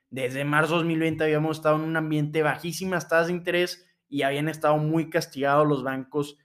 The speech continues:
por eso. Entonces, eso es algo que puede apoyar mucho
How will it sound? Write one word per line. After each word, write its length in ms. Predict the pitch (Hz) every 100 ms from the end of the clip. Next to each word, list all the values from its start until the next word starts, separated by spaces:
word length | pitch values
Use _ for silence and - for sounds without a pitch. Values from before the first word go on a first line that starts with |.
| _ _ -
por 240 | 123 117
eso. 180 | 104 107
Entonces, 680 | 104 135 147 170 175 - _ _ _ _
eso 360 | 160 165 156 175
es 160 | 175 175
algo 360 | 165 160 170
que 120 | 151
puede 540 | 143 147 147 156 160 156
apoyar 580 | 139 - 131 135 156 156
mucho 640 | 156 226 226 196 190 -